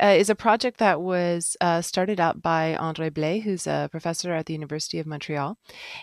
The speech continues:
Um, and he got a very large grant from the, um, Social Science and Humanities Research Council of Canada, uh,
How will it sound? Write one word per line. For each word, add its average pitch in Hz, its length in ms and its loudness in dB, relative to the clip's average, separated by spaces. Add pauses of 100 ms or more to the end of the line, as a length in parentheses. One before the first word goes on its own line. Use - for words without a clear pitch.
(100)
Um, 165 380 2
and 170 140 -2
he 180 100 0
got 170 160 4
a 165 40 -2
very 175 260 2
large 175 300 0
grant 156 280 -6
from 170 240 -6
the, 156 380 -2
um, 151 340 -4
Social 170 300 -6
Science 156 380 -4
and 170 80 -6
Humanities 156 440 -4
Research - 320 -6
Council 151 460 -8
of 143 120 -12
Canada, 170 480 -2 (500)
uh, 160 200 0